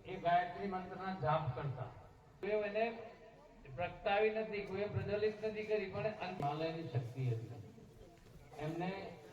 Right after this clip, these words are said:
કહ્યું કે, "બેટા, ગભરાઈશ નહીં, હું તારો ગુરુ છું, જન્મ જન્મથી તને માર્ગદર્શન આપું છું,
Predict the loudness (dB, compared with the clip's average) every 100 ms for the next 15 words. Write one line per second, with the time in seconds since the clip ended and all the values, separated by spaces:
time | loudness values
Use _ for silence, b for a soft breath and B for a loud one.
0 | -4 0 0 -2 -4 -4 -6 -8 -14 -18
1 | -18 -18 -18 -18 -8 -2 2 4 6 8
2 | 10 8 4 -4 -6 -6 -10 -16 -18 -18
3 | -20 -20 -20 -20 -20 -14 -8 0 2 2
4 | 0 -2 -2 -2 -4 -4 -2 -2 -2 -2
5 | -2 -2 -4 -6 -4 -2 -2 -4 -8 -14
6 | -16 -16 -18 -16 -6 -2 -2 -2 -2 0
7 | 0 0 2 0 0 -4